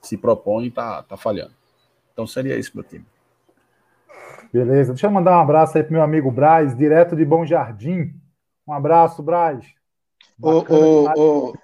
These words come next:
Speaker 3: ô, Gerailton.
Speaker 2: Fala, André.
Speaker 3: Antes de você, antes de você passar o nosso amigo Luan, é, eu quero mandar também um abraço a, a todo, a todo, a todos os nossos seguidores que tão nos vendo aqui,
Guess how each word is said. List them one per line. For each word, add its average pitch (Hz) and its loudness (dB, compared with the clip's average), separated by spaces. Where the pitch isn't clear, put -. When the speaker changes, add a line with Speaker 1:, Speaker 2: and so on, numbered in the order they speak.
Speaker 3:
ô, 135 -12
Gerailton. 156 0
Speaker 2:
Fala, 170 2
André. 160 2
Speaker 3:
Antes 220 0
de 233 -12
você, 220 -6
antes 220 -2
de - -18
você 220 0
passar 165 0
o 143 4
nosso 147 -2
amigo 139 -4
Luan, 139 -4
é, 131 0
eu - -16
quero 165 -2
mandar 165 0
também 151 0
um 147 4
abraço 139 0
a, 135 -4
a 143 -4
todo, 175 -6
a 131 -4
todo, 165 -4
a 160 -6
todos 247 -4
os 220 -2
nossos 170 -2
seguidores 160 0
que - -18
tão 151 -4
nos 147 -10
vendo 135 -2
aqui, 180 -4